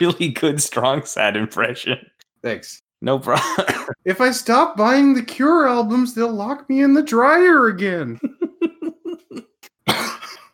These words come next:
Speaker 1: Oh, it's not so bad. Nothing that, nothing that the onset of hypothermia won't solve.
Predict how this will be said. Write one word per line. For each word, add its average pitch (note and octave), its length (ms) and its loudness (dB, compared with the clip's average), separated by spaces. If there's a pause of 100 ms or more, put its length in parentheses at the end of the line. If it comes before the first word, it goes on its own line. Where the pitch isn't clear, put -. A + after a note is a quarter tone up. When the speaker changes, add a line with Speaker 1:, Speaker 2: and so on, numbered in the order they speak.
(1000)
Speaker 1:
Oh, D#4+ 220 2
it's - 180 -6
not C4+ 240 -2
so A#3+ 360 0
bad. G#3 420 -4 (100)
Nothing A#3+ 420 -2
that, G#3+ 300 2
nothing A3+ 300 -2
that A3 160 0
the G#3 140 -2
onset A3 400 0
of - 100 -6
hypothermia G#3 880 0
won't B2+ 240 -2
solve. D#3+ 500 -4